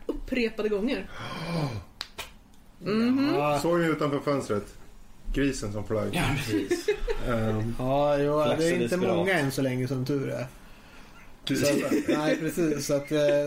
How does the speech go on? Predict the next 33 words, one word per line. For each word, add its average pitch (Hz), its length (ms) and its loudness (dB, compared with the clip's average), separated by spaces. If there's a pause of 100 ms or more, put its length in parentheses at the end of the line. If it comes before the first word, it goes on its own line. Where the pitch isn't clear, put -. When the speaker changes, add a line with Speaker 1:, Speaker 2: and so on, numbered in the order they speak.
(180)
Speaker 3:
det 160 140 2
beror 180 140 2
på 202 280 2
lite 147 640 2
vilka 143 380 0
begränsningar 143 520 0
man 139 100 0
sätter 139 240 -2
på 143 140 -2
sig 151 120 -2
själv 143 460 0
när 135 100 -6
man 135 200 -2
spelar, 147 500 0
men 131 160 -2
ja. 233 300 2
Speaker 1:
Mm, 247 300 2
mm. 233 260 2 (100)
Ja, 247 120 0
men 285 120 2
det 302 120 4
är 302 40 2
sant. 190 220 0
Alltså, 247 340 0 (300)
du 233 260 0
är 269 240 2
bättre 233 380 -4
med 220 120 2
vissa 208 220 -2
karaktärer 185 540 -2
än 190 80 0
med 202 100 2
andra. 185 280 0